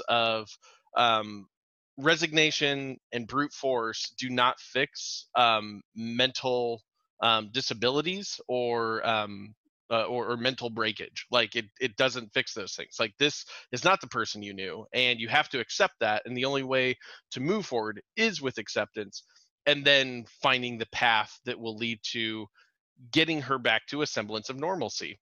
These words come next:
Um, and so just seeing him rail so hard against that, um, because it would be his own failures is just, it, it's, it's interesting. It's what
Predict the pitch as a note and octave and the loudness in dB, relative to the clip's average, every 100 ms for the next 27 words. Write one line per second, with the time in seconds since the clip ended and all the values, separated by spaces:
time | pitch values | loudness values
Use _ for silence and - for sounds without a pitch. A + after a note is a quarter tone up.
0 | _ C3 C3 B2+ B2 D3+ C3+ A2+ C3 - | _ 2 4 2 2 2 2 2 -2 2
1 | D#3+ D3 C3+ B2 A2 C3+ C3+ - G#2+ G2+ | 0 2 -2 -2 0 2 2 0 -4 0
2 | A2+ A2+ G#2+ G#2+ G#2 - A2+ G#2+ G#2 - | 0 0 -2 -2 -2 0 2 2 0 -10
3 | - - A#2 A2 G#2+ A#2 - A#2+ A#2 A2+ | -20 -4 2 2 0 -6 -2 0 0 -2
4 | G2 - - _ _ _ - B2 A#2+ A2 | -10 -12 -14 _ _ _ -2 0 0 -2
5 | A2+ A#2 G#2+ G#2+ G#2 - A2 G#2+ F#2+ G#2 | -4 -2 -4 -4 -6 -4 -2 -2 -8 -10
6 | - G#2 - G#2+ - C3+ C3 C#3 - - | -10 -6 -6 -6 -2 0 2 0 -2 -12
7 | - _ _ _ _ A#2 - C#3+ D3+ - | -14 _ _ _ _ -10 -4 0 0 0
8 | A#2+ A2+ G#2 - C#3 C#3 | -6 -6 -8 -8 -2 -2